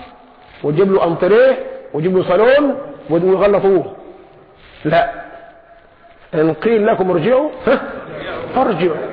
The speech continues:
هو أزكى لكم. أنا ذكرت لك صورا عديدة لأن هذه أحوال الناس، هذه أحوال الناس. يبقى أنا استأذنت، طرقت الباب، ثم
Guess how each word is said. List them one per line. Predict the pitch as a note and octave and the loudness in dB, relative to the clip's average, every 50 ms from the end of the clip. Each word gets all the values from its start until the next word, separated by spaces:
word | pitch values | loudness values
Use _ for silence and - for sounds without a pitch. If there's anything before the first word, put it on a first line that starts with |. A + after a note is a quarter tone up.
| - - - C#3+ | -12 -10 -6 -2
هو | A3 C#4+ C4+ C4 | 0 2 4 4
أزكى | A#3+ A#3+ G3 A#3+ D4 C#4+ A#3 G3+ F#3+ F#3 - A#3 C4+ C#4 C#4+ D4+ D4+ - - | 2 4 2 2 2 2 0 -2 -4 -4 0 0 0 2 0 -2 -2 -4 -2
لكم. | G#3+ G#3 F#3 - - D3 - - - - - - - - - - - - - - - - - - - - - - - - - - - - - - - - - | 0 0 0 0 0 -6 -8 -10 -16 -18 -20 -20 -20 -20 -20 -20 -20 -20 -20 -20 -20 -20 -20 -20 -20 -20 -20 -20 -20 -20 -20 -20 -20 -20 -20 -20 -18 -8 -4
أنا | F3 F#3+ G#3+ G3 | 0 0 2 2
ذكرت | G3+ G3+ - C#4+ B3 - | 2 2 2 2 0 2
لك | C4 C#4+ - B3 | 2 2 2 2
صورا | - - C#4+ C#4+ C4 B3 A#3 A3 | 2 2 2 4 4 4 4 2
عديدة | A3+ B3 D4 D#4 C#4+ D4+ F4 - - - - - - - - - - - - - - - | 2 2 2 2 2 0 -2 -2 -14 -18 -20 -20 -20 -20 -20 -20 -20 -20 -20 -20 -10 -2
لأن | - F#3 A3 C#4 D4 D4 | 0 2 2 4 4 4
هذه | C4+ D4 E4 D#4 C#4+ C#4+ C4 | 4 4 4 4 4 4 2
أحوال | C4 A#3 B3 C4+ C4 C4 | 4 4 4 4 4 4
الناس، | B3+ B3+ G#3+ - - - - - - - - - - - - - | 4 2 0 -2 -6 -12 -16 -20 -20 -20 -20 -20 -20 -20 -16 -6
هذه | - F3+ C4+ D4+ C4 D4+ D#4 D4+ A#3+ A#3 | 0 2 2 2 4 2 2 2 0 0
أحوال | - G#3+ B3+ C#4 C4 | 0 2 4 4 4
الناس. | B3 B3 A#3+ G#3+ F3 - - - - - - - - - - - - - | 4 2 2 0 0 -2 -8 -16 -18 -20 -20 -20 -20 -20 -20 -14 -4 -4
يبقى | E3 D#3+ E3+ - - | -2 0 2 2 2
أنا | D#4 D4 | 4 2
استأذنت، | - - C4 B3+ A3+ A#3 B3+ A#3+ G3+ D3 - - - - - - - - - - - - - - - - | 2 2 2 2 4 6 4 4 4 0 -4 -8 -14 -16 -20 -20 -20 -20 -20 -20 -20 -20 -20 -20 -8 -2
طرقت | D#3 F#3 A#3 A3+ - | 2 2 2 4 2
الباب، | A3 G3+ G3 A3+ G#3+ F3+ - - - - - - - - - - - - - - - - - - - | 0 2 4 4 4 4 2 0 -8 -14 -16 -16 -18 -18 -20 -20 -20 -20 -20 -20 -20 -20 -20 -8 0
ثم | A#3+ C4+ D4 C#4+ C#4+ | 2 4 4 6 6